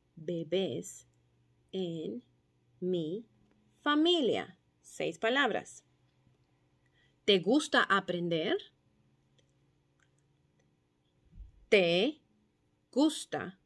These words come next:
aprender? ¿Ok?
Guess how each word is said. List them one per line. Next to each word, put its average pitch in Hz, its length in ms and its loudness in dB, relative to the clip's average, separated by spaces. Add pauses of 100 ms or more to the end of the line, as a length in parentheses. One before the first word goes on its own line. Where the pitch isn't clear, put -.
(480)
aprender? 175 840 -2 (1500)
¿Ok? 175 200 -8